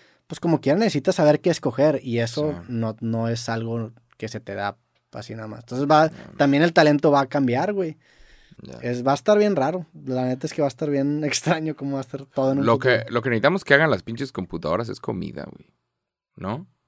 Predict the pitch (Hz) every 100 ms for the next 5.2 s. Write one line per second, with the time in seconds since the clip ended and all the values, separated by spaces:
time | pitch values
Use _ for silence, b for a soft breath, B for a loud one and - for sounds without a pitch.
0 | _ - 127 123 123 131 147 143 147 165
1 | 160 131 110 - - 139 120 127 90 104
2 | 95 101 104 95 107 113 107 98 b b
3 | b _ 117 127 160 190 175 _ _ _
4 | - 135 151 151 - 151 151 139 139 143
5 | 165